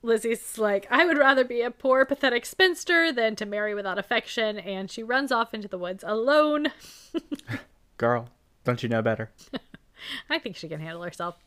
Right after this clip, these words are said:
Speaker 2: That's true. I just didn't know if she had brought any knives to breakfast.
Speaker 1: <laughs> I think they're always got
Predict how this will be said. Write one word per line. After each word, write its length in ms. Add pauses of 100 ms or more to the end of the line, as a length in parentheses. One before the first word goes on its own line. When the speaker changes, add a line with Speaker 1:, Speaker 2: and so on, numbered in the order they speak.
(320)
Speaker 2:
That's 140
true. 240
I 180
just 280
didn't 260
know 80
if 60
she 160
had 320
brought 180
any 160
knives 300
to 80
breakfast. 640 (100)
Speaker 1:
<laughs> 80
I 720
think 260
they're 180
always 440 (100)
got 200